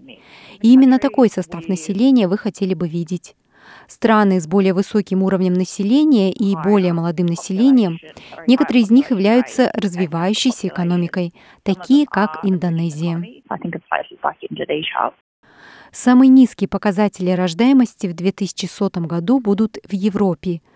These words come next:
Speaker 2: со средним показателем одна целая две десятых ребенка на женщину в Италии и Испании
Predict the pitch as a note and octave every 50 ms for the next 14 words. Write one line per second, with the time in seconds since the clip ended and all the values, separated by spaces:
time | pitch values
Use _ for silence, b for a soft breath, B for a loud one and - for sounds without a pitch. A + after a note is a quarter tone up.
0 | B B B B B B - - A#3 G#3+ - D4 D#4+ C#4 D4 C4+ - A#3+ - A#3+
1 | G#3+ F#3+ A#3+ A#3+ - - A#3+ G#3+ A3 G3+ - - G3+ F3+ - G3 G3+ F#3 - -
2 | - G#3+ G#3 F#3+ F#3 F3+ E3+ D#3 F3 E3+ - F3+ - - G3+ F#3 - F3 - -
3 | F#3+ D#3 F3+ F3 F3+ F3 - - F3 E3+ F3 E3 E3 D#3 F3 F#3 F3 E3+ - -
4 | F3+ E3+ D#3 D3+ E3+ - - G3+ G#3+ A#3+ B3 A#3+ G#3 F3 E3 - - - - G#3
5 | A3+ B3 B3 B3+ B3+ C4 B3+